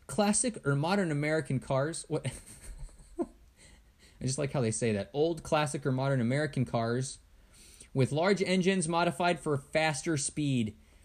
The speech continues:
The origin of the term hot rod is unclear. For example, some claim that the term hot refers to the vehicle being stolen, or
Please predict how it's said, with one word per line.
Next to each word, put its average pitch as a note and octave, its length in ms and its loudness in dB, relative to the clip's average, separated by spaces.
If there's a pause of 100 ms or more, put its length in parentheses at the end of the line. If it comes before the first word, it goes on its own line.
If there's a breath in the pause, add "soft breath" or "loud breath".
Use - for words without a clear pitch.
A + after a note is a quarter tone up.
(180 soft breath)
The C#3 120 0
origin F#3+ 340 2
of E3+ 80 -4
the E3+ 80 0
term F3 220 0
hot F3+ 220 0
rod E3+ 240 2
is D3 120 0
unclear. A#3 500 0
For E3 180 -2
example, F3 440 0
some G3+ 200 -2
claim F#3+ 280 0
that E3+ 160 -4
the D#3+ 80 -4
term D3 260 -2
hot D#3+ 320 -4
refers D3 340 -4
to D3 60 -8
the C3+ 80 0
vehicle C#3+ 300 -2
being B2+ 260 0
stolen, D3+ 680 0 (480 loud breath)
or C#3+ 600 2